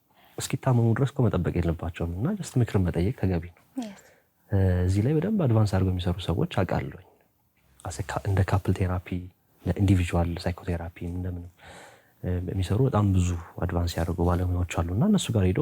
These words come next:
Speaker 1: እገዛዎች መጠየቅ ሆፕፉሊ ደግሞ መፍትሄ ይኖረዋል አይደለ? ይህን ሁሉ ለማድረግ ግን ችግሩ እንደ ችግር መቀበል መቻል አለባቸው አይደለ? ሶ ዛሬ ማንሳታችን ጥሩ ነው።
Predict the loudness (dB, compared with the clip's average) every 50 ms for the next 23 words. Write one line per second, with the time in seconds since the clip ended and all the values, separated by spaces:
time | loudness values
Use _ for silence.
0 | 0 -2 -4 -2 -2 2 2 2 2 0 -2 -6 -6 -6 -6 -10 -14 -14 -16 -18
1 | -20 _ _ _ _ _ _ -20 -14 -10 -10 -10 -10 -12 _ _ _ -2 -2 0
2 | 0 0 2 2 4 4 4 4 4 2 0 -2 -4 -10 _ _ _ _ _ _
3 | _ _ _ _ _ -20 -12 -2 0 0 0 2 2 2 4 4 4 2 0 -2
4 | -4 -6 -10 -12 -14 -18 -20 -20 _ -20 -20 _ _ -20 -12 -6 -2 2 2 2
5 | 2 2 -2 -8 -20 -20 -20 -4 -2 0 2 2 2 2 2 2 2 2 2 2
6 | 2 2 2 2 0 -2 -2 -4 -2 2 2 4 4 2 0 -2 -4 -4 -2 -2
7 | -2 -2 0 0 0 0 -2 -4 -6 -6 -6 -6 -6 -8 -12 -14 -14 -16 -16 -16
8 | -18 -20 -20 _ _ _ _ _ _ _ _ -8 -2 0 2 2 0 0 -6 _
9 | _ _ _ -20 -20 -20 _ _ -2 0 2 2 4 4 4 4 2 2 0 0
10 | -2 -2 -2 2 2 0 0 0 -2 -6 -6 -8 -14